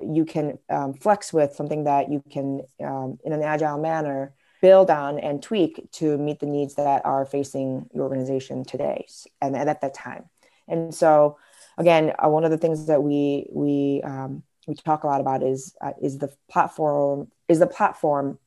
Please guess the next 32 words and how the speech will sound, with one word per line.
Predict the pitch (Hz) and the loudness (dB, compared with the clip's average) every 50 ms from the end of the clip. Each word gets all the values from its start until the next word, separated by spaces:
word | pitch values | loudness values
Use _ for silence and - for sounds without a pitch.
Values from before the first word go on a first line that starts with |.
| _ | _
uh, | - 156 151 147 - - | -8 -6 -6 -8 -4 0
agile? | - 160 156 156 160 147 135 131 165 165 | 4 4 4 4 2 0 0 0 0 0
Is | - 147 135 147 | 0 -2 -2 -4
it | 139 - | -2 -2
able | 147 151 - 151 143 | 0 0 -2 -4 -8
to | - - 147 | -8 -10 -4
be | 147 143 139 139 139 135 | -2 0 0 0 0 -2
flexed | - - - 180 170 170 170 - - - - - - - 160 | -6 -6 -2 -2 -2 -2 -4 -10 -18 -20 -20 -20 -20 -18 -18
to | - - 151 147 143 143 139 139 135 | -12 -6 -4 -2 -2 -2 -2 -2 -2
meet | 139 143 147 143 143 | -2 -4 -4 -4 -4
the | - | -6
various | 135 139 139 135 135 135 135 135 - - | -4 -4 -2 -2 -2 -4 -6 -8 -12 -10
use | 151 151 147 139 | -6 -6 -6 -6
cases | - - 143 135 - - 139 131 | -6 -8 -8 -8 -6 -8 -8 -6
that | 147 135 131 127 - - | -4 -2 -4 -2 -2 2
are | 147 147 147 143 | 4 4 4 6
there | 147 147 143 143 | 6 4 4 4
today, | 139 - 139 139 165 190 226 294 320 330 - _ _ _ _ | 2 -2 2 6 6 6 6 4 2 -2 -6 _ _ _ _
but | - 151 147 | 2 4 6
also | 143 143 143 - - 156 143 143 139 139 139 131 | 6 4 2 2 0 2 4 4 4 4 2 0
the | 127 147 | -2 -4
ones | 143 139 143 139 143 139 - | -4 -4 -4 -4 -4 -6 -4
that | - 147 139 135 - | -2 -2 -2 -2 -2
you | 135 139 | -4 -6
wanna | 139 139 131 | -8 -8 -10
plan | 135 - 143 135 127 | -10 -10 -10 -10 -10
for | 131 - | -10 -10
the | 135 131 | -12 -12
future? | - - 147 135 - - 135 131 127 143 147 - _ _ _ _ _ _ _ | -8 -6 -8 -8 -6 -6 -4 -4 -4 -6 -10 -16 _ _ _ _ _ _ _
So, | _ - 156 143 139 139 139 135 135 135 135 - - | _ -2 0 0 2 2 4 2 2 2 0 -2 -6
um, | 147 139 135 135 131 135 139 156 - | -8 -6 -6 -6 -8 -8 -10 -10 -2
yeah, | - 175 151 135 - | 2 2 2 2 0